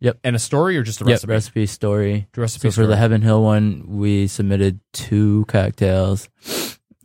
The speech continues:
Speaker 1: um, with inspiration for both of 'em, and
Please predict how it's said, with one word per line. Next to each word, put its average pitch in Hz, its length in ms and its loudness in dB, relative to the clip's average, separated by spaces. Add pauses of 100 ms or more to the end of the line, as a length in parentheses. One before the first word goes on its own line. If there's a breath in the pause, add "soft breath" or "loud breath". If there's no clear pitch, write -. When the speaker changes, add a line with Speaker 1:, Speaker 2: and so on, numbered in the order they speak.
Speaker 1:
um, 90 480 0
with 92 200 -4
inspiration 92 600 -2
for 92 120 -6
both 87 320 -6
of - 60 -6
'em, 80 260 -8
and 50 640 -8